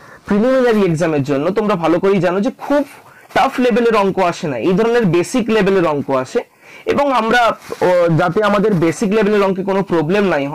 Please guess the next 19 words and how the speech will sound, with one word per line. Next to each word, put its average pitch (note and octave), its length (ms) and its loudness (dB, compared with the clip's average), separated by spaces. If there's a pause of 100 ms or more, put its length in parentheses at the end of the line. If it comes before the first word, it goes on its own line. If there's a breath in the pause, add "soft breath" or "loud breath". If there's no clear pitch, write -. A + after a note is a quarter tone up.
না D#3+ 200 0
হয়, D#3 280 -2 (360 soft breath)
তাই F3+ 220 2
আমরা D#3+ 380 0 (320)
একদম D3+ 420 0
basic D#3 340 -2
থেকে F#3 220 -2
start D#3 280 -4
করেছি। D3 440 -4 (760 soft breath)
এখানে A#3 280 0
একটা C4+ 160 -2
extra A#3+ 360 -2
জিনিস A#3+ 380 -2
কি C4+ 100 0
অ্যাড F#3+ 220 0
আছে C#3+ 200 -4
তোমরা E3 220 -2
দেখতে C#3+ 300 -4
পাবে, C3+ 300 -2